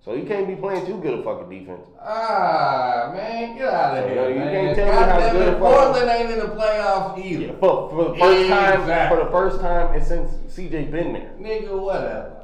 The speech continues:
Speaker 1: Yeah, <laughs> so, so his,
Speaker 2: Anyway,
Speaker 1: his defensive
Speaker 2: Portland,
Speaker 1: presence
Speaker 2: you
Speaker 1: ain't
Speaker 2: wanna start trying to win championships, holla at me, I got you.
Speaker 1: Hell no. Don't
Speaker 2: Yeah.
Speaker 1: do that.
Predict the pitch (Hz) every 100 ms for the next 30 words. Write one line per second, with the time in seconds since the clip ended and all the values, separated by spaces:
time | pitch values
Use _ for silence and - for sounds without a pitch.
0 | - 151 - - 285 - - - 160 -
1 | 175 135 123 196 - 180 170 160 156 -
2 | 190 - 196 196 190 180 170 185 190 -
3 | 208 208 202 196 190 185 180 180 180 180
4 | 160 165 165 151 160 165 156 143 131 135
5 | 131 123 - 120 110 123 113 120 104 -
6 | - - - - - - - 107 131 120
7 | 95 82 82 67 - - - 95 104 110
8 | - 120 120 101 -